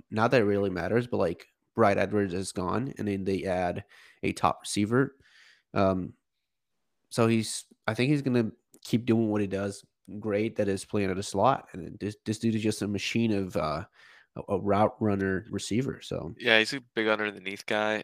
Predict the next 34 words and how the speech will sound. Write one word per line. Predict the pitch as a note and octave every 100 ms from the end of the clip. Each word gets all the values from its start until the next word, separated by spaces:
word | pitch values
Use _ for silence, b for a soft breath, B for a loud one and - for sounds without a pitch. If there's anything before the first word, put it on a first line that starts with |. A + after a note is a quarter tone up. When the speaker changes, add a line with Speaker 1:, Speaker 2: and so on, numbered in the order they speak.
| -
Speaker 2:
and | G2+ G2+ -
I |
think | - A#2 G#2+ - -
with | G#2 G2+ -
Darren | G#2 G2+
Waller | F#2+ F#2+ G2 G#2 G2+
and | - F2+ F2+
Davante | F2+ F2+ F2+
Adams | F#2+ F#2 F2+ F#2
on |
the | F2
outside, | F2 - F#2+ F#2+ G2 - _ _ -
he, | G#2+ G2 -
<laughs> | - - - _ _ _ _ _ _ _ _ - - - -
I |
think | B2 C3
those | B2 A2+
two | - G2+
are |
much | F#2 F#2 -
bigger | E2
threats | E2+ F2+ E2 - - _
than | G2 F#2 E2+ E2+ _ _ _
Hunter | - - F2+
Renfrow. | C3+
Speaker 1:
I |
think | A3 A3
he's | G3
just, | E3+ -
like, | C3+ B2 - -
affordable, | B2 - B2 F3 G#2+ F#2
you | F#2+
know? | A2 C#3 - _ -
Speaker 2:
Yeah, | D#4